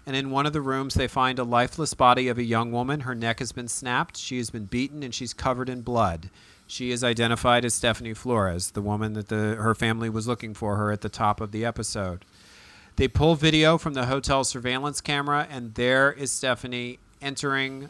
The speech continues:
a hotel room with Joran van der Sloot. The room is registered to him. They have him on tape leaving the hotel the next morning,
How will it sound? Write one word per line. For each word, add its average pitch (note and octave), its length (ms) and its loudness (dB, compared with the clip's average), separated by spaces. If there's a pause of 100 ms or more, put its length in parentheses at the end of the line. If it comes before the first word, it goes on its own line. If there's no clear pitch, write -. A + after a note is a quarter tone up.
a B2+ 120 -4
hotel C3 440 2
room A2 400 -2 (400)
with A2+ 180 -8
Joran A2+ 440 0
van G#2+ 220 2
der G#2+ 120 0
Sloot. - 480 -2 (220)
The A#2 120 -10
room A#2 240 -8
is G#2+ 140 -10
registered A#2+ 600 -2
to C3 120 -4
him. G3 360 -4 (960)
They C3 140 -4
have B2+ 220 2
him B2+ 140 -8
on A#2+ 240 -6
tape C3+ 320 -8 (120)
leaving C#3 640 -2
the C3 140 4
hotel B2+ 440 4
the B2+ 100 -2
next A#2+ 300 -4
morning, A#2 400 -4